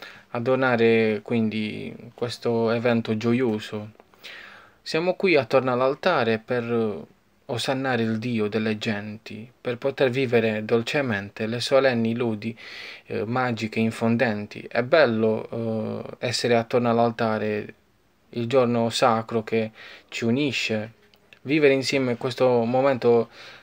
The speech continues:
di vocazione forte, intensa e, eh, che ci fa stare bene, ci unisce, ci,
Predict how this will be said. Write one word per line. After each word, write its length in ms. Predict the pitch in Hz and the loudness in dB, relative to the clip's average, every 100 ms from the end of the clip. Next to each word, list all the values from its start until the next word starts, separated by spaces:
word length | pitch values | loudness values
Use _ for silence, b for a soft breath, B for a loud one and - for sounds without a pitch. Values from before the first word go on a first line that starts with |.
| B | B
di 140 | 120 | -2
vocazione 640 | 123 131 135 - 131 123 117 | 0 2 0 2 0 0 -2
forte, 420 | 127 113 107 127 | 0 0 0 -6
intensa 580 | 139 120 110 107 - 113 | -4 -4 -4 -4 -4 -2
e, 120 | 131 | 0
eh, 560 | 123 - 113 110 110 - | 0 -2 -4 -4 -8 -10
che 120 | 120 | -10
ci 120 | 131 | -6
fa 160 | 120 127 | -4 -2
stare 320 | - 120 117 | 0 -2 -2
bene, 540 | 117 117 104 98 104 | -2 -2 -2 -8 -12
ci 160 | - 113 | -10 -4
unisce, 500 | 120 170 175 - 117 | -2 0 -2 -4 -4
ci, 480 | - 120 113 110 | -4 -4 -2 -4